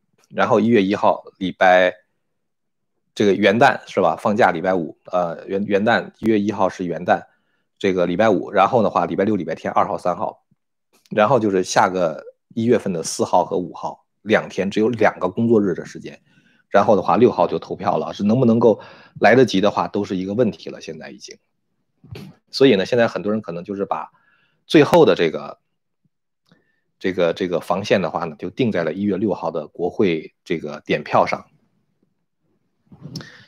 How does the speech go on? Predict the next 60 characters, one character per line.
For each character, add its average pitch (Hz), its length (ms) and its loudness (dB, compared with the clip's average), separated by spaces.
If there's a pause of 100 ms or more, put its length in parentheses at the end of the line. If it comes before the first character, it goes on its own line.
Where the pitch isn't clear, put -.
(100)
现 160 160 2
在 156 80 6
一 139 60 4
月 151 100 8
六 139 140 8
号 120 160 4
呢， 92 120 -2
在 98 200 0
这 95 100 -6
个 85 100 -10
国 92 160 -6
会 113 140 -4
已 82 60 -6
经 92 100 -8
有 78 80 -8
二 110 160 0
十 - 100 -8
八 120 220 2
位 113 160 -2
共 110 220 -2
和 90 160 -8
党 - 180 -10
的 - 160 -20
众 147 180 4
议 90 60 -2
员 65 260 -12 (220)
啊， - 180 -20
要 87 300 -4 (540)
挑 - 260 2
战 101 260 2 (560)
选 98 240 -2
举 107 140 -4
的 175 100 -8
结 90 200 -4
果 87 260 -8
啊， 80 80 -14
就 95 160 -8
是 95 80 -6
对 104 300 0
这 98 160 -4
个 92 80 -2
选 110 160 -4
举 107 80 0
人 82 120 -4
票 90 220 2
的 80 80 0
话 78 140 -2
提 - 160 -10
出 101 120 -4
质 95 220 -2
疑。 76 180 -10 (640)
呃， 92 260 6
今 143 180 0
天 135 140 4
的 117 80 6
话 95 180 2
呢， 82 140 -4 (200)
终 139 200 0
于 110 140 0
有 78 240 -2